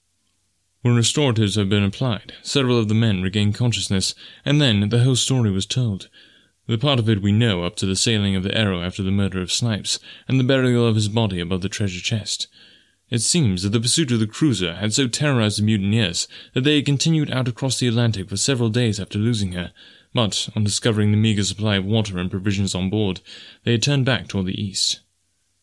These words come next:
With no one on board who understood navigation, discussion soon arose as to their whereabouts, and as three days' sailings to the east did not raise land, they bore off to the north,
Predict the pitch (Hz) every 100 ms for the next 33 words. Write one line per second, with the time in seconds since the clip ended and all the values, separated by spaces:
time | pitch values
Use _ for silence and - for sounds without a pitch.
0 | _ _ _ _ - 117 135 160 135 110
1 | 107 127 117 92 104 110 104 - 117 98
2 | 92 101 117 107 - 120 110 - 113 -
3 | 139 - 110 107 135 120 110 123 98 92
4 | 92 - 98 98 113 135 101 - - -
5 | - _ _ _ _ - 110 113 110 -
6 | 135 127 123 110 - 135 107 98 - 110
7 | 120 117 - 110 101 101 110 107 98 110
8 | 101 95 - - - 123 135 143 135 117
9 | - 113 123 120 92 -